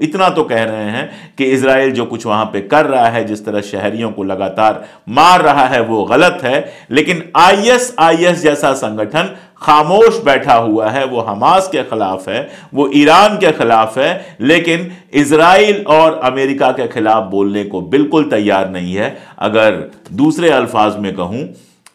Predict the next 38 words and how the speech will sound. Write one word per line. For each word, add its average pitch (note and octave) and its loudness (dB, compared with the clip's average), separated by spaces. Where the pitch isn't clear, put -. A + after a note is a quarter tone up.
तो C#3 2
अमेरिका C#3 2
और B2 2
इजराइल A2+ 2
भी B2 -4
हमास A2+ -2
और A2 -4
ईरान A2 -4
के A#2 -6
खिलाफ A#2 -4
हैं, G#3 -12
आईएसआईएस D#3 2
भी F3 -4
हमास A#2 -4
और G#2+ -4
ईरान A2+ -2
के G2 -4
खिलाफ D#2 -10
है। - -20
अब F#3+ 4
जो E3 2
लोग E3 2
भी D#3+ 2
मुझे D3+ 0
सुन D#3 -2
रहे C3 2
हैं C#3 -6
वो B2 -2
खुद G#3+ 2
फैसला B2+ 0
कर A#2 -4
लें D3+ -6
कि D3 0
आईएसआईएस C3 0
मुसलमानों G#2 -6
का C3+ -4
संगठन B2+ -10
है E3 -6